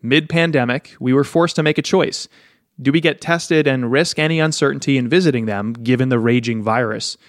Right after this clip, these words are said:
Or do we say goodbye to the place I grew up from afar, experiencing yet another important life event through the cheap facsimile of life known as Zoom? That's not a knock on Zoom, by the way. That's a knock on anything that tries to replace an experience where I can high five and hug people.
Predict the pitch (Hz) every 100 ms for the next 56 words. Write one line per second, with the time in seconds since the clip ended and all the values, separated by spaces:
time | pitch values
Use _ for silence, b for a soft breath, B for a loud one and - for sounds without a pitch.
0 | b b - 151 151 175 202 _ 127 123
1 | - 147 151 135 127 127 117 - 135 135
2 | 131 123 117 113 113 _ _ 117 110 -
3 | 117 110 117 b b b b 139 - 151
4 | 156 - 135 120 117 123 143 139 131 131
5 | 127 - 123 123 113 117 117 113 110 -
6 | - 131 113 - - 160 - 139 123 -
7 | 131 131 123 113 107 104 - _ _ _
8 | 123 123 123 123 123 - 110 101 104 113
9 | 104 95 _ _ _ _ _ _ B B
10 | B - 160 233 185 135 135 131 117 110
11 | 120 117 131 143 147 151 175 185 165 156
12 | 135 113 - 131 123 139 170 170 165 -
13 | 135 135 139 120 - 135 135 123 - -
14 | 117 139 185 - - 135 135 123 - 123
15 | - 123 117 107 107 113 113 107 - -